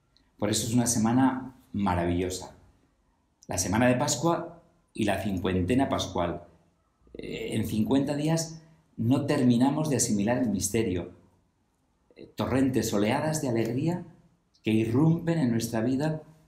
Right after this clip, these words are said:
como en Santo Tomás, a través de las llagas del resucitado. Quien esté sufriendo, quien tenga heridas, esta es su oportunidad. Tocar la resurrección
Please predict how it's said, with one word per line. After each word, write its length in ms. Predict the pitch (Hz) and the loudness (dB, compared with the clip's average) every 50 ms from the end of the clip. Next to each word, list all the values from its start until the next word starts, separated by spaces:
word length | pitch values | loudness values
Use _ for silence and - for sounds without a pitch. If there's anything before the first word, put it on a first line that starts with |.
| _ | _
como 200 | - - 95 95 | -8 -4 -4 -2
en 80 | 98 90 | -2 -2
Santo 240 | 90 90 90 95 90 | -2 -2 -2 -2 -2
Tomás, 480 | - 95 110 139 160 - - - - - - - _ _ _ _ | -2 0 0 0 0 -2 -6 -8 -14 -18 -20 -20 _ _ _ _
a 100 | - 90 | -10 -8
través 260 | 85 92 92 101 120 123 | -6 -4 -2 -2 0 0
de 80 | 123 | 0
las 240 | 113 95 90 - - | 0 -2 -2 -2 -2
llagas 380 | - 127 131 - 156 156 - - | -2 -2 -2 -2 -4 -6 -6 -6
del 120 | 90 82 | -8 -8
resucitado. 640 | - - - - - - - - - - - - - - _ _ _ _ _ _ _ _ _ _ _ _ _ _ - | -8 -10 -12 -12 -14 -14 -14 -12 -12 -12 -14 -16 -20 -20 _ _ _ _ _ _ _ _ _ _ _ _ _ _ -6
Quien 160 | - 113 104 | -4 -2 -2
esté 220 | 98 - - 135 | -2 0 0 0
sufriendo, 680 | 135 - 139 117 - - 113 131 147 156 160 170 185 220 - - - - - _ _ _ _ _ _ _ _ _ _ _ _ _ _ | 0 -2 -2 -4 -4 -2 0 0 2 0 0 -2 -2 -4 -8 -10 -14 -20 -20 _ _ _ _ _ _ _ _ _ _ _ _ _ _
quien 280 | - 101 98 95 92 | -6 -4 -4 -4 -2
tenga 260 | 98 117 123 123 127 120 | 0 2 2 2 2 2
heridas, 640 | 127 117 143 151 170 185 208 - - - - - _ _ _ _ _ _ _ _ _ _ _ _ _ _ _ _ _ _ _ _ _ _ _ _ _ _ | 0 0 -2 -2 -4 -4 -6 -6 -8 -10 -12 -16 _ _ _ _ _ _ _ _ _ _ _ _ _ _ _ _ _ _ _ _ _ _ _ _ _ _
esta 400 | - 127 127 127 123 - 127 123 | -2 0 0 0 0 0 0 0
es 120 | 127 - | 0 0
su 100 | - 120 | -2 -4
oportunidad. 720 | - - 90 82 - 85 82 85 82 82 80 80 78 - - - _ _ _ _ _ _ _ _ _ _ _ _ _ _ _ _ - | -4 -4 -6 -6 -6 -6 -6 -4 -4 -4 -4 -6 -8 -10 -16 -20 _ _ _ _ _ _ _ _ _ _ _ _ _ _ _ _ -4
Tocar 640 | - 117 110 123 147 151 156 156 156 - - - - - _ _ _ _ _ _ _ _ _ _ _ _ _ _ - | -2 -2 0 0 0 0 0 0 -2 -6 -10 -14 -18 -20 _ _ _ _ _ _ _ _ _ _ _ _ _ _ -8
la 140 | 101 101 | -6 -4
resurrección 760 | 98 101 101 - 101 98 95 92 - - 160 175 175 - - | -4 -4 -4 -4 -4 -4 -4 -4 -4 -4 -4 -4 -4 -6 -10